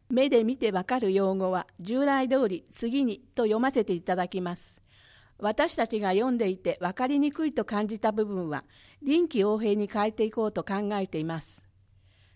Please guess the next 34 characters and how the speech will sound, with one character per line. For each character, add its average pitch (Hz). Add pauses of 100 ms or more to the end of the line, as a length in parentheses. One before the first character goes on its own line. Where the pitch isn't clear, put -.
(340)
皆 247
さ 214
ん 190
に 180
は 160
し -
ば 285
ら 269
く 233
は 185
聞 -
き 262
慣 262
れ 254
な 254
い 240
情 254
報 254
誌 -
の 190
読 180
み 220
方 233
に 226
な 247
る 262
か 202
も 185
し 190
れ 202
ま 202
せ 190
ん 165
が、 156